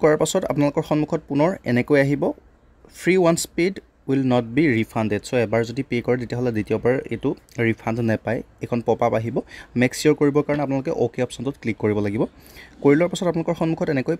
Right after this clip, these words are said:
মেক পে'মেণ্টৰ অপশ্যনটো আহিব। ইয়াতে আপোনালোকে যেনেকৈ পে'মেণ্ট কৰিব বিচাৰে, পে'মেণ্ট কৰিব পাৰে। এশ টকা পে'মেণ্ট কৰিব লাগিব। গতিকে আপোনালোকে পে'মেণ্টটো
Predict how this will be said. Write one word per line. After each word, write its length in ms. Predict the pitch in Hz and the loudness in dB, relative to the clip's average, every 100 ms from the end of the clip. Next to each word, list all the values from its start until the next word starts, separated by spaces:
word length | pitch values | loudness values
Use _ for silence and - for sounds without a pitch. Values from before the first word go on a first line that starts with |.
| - | -6
মেক 260 | 123 120 135 - | 0 2 2 2
পে'মেণ্টৰ 420 | 123 123 123 139 | 2 2 2 2
অপশ্যনটো 300 | 120 - 127 127 | 2 0 -2 -2
আহিব। 200 | 123 185 - - - - | -2 -4 -6 -12 -20 -2
ইয়াতে 180 | 135 170 | 0 2
আপোনালোকে 480 | 170 180 175 - 214 214 - - _ - 110 113 | 2 0 0 -2 -2 -4 -8 -20 _ -12 -4 2
যেনেকৈ 300 | 123 143 160 | 2 4 2
পে'মেণ্ট 300 | 151 127 135 | 2 2 2
কৰিব 160 | 131 120 123 | 0 0 -2
বিচাৰে, 220 | 127 127 143 | -2 -4 -4
পে'মেণ্ট 240 | 113 113 110 | -4 -4 -2
কৰিব 180 | 113 107 104 | 0 -2 0
পাৰে। 100 | 113 | 0
এশ 120 | 110 - 110 | 0 -2 -4
টকা 140 | 120 | -6
পে'মেণ্ট 280 | - 110 107 | -6 -6 -4
কৰিব 220 | 110 107 107 | -2 -2 -2
লাগিব। 200 | 104 104 156 - - - - - - - - | -2 -2 -4 -6 -20 -20 -20 -20 -20 -16 -6
গতিকে 220 | 117 127 | 0 2
আপোনালোকে 260 | 131 131 147 | 2 0 0
পে'মেণ্টটো 360 | 135 135 135 | 0 0 0